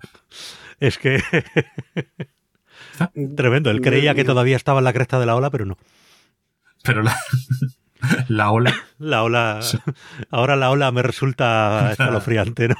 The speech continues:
Speaker 1: Como
Speaker 2: Sí.
Speaker 1: decía el
Speaker 2: <laughs> El
Speaker 1: abuelo
Speaker 2: abuelo,
Speaker 1: ahí.
Speaker 2: sí. <laughs> Bueno, pues oye, que,
Speaker 1: Sí,
Speaker 2: que
Speaker 1: yo
Speaker 2: yo
Speaker 1: creo
Speaker 2: creo
Speaker 1: que
Speaker 2: que,
Speaker 1: hasta
Speaker 2: que
Speaker 1: aquí, que ya nos
Speaker 2: podemos
Speaker 1: estamos pasando de tiempo, como siempre.
Speaker 2: Sí.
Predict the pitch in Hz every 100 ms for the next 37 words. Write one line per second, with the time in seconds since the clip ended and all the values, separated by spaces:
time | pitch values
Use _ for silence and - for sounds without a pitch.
0 | 160 127 113 110 117 113 - 101 123 127
1 | 127 165 127 135 131 123 120 104 98 98
2 | 107 - _ 131 - 151 - 160 135 165
3 | 156 - 160 180 190 156 - 147 127 127
4 | 113 107 101 - 107 101 139 127 131 113
5 | 92 87 85 82 82 80 80 131 147 131
6 | 123 127 147 156 165 151 143 131 120 104
7 | 117 131 131 120 117 117 135 113 - 139
8 | 156 120 110 151 135 107 131 110 131 123
9 | 170 110